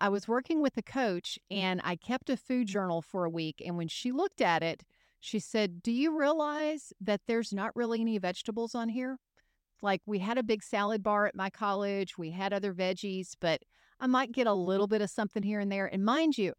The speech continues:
I was in exercise physiology. I was taking nutrition courses, but somehow I just had in my mind that I was eating vegetables when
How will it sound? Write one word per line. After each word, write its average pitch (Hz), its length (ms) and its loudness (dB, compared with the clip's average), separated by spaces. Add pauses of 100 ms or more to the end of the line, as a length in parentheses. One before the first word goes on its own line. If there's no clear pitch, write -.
(140)
I 240 100 2
was 330 160 2
in 302 100 2
exercise 254 520 -4
physiology. 202 680 -2 (160)
I 214 100 4
was 269 180 -2
taking 254 320 -4
nutrition 220 520 -4
courses, - 560 -10 (440)
but 196 280 2 (200)
somehow 240 880 2 (360)
I 196 100 4
just 196 280 -2
had 214 240 -2
in 233 100 0
my 220 140 0
mind 196 580 -2
that 160 320 0 (400)
I 170 140 0
was 175 180 -4
eating 180 240 -2
vegetables 202 560 -4
when 170 500 -4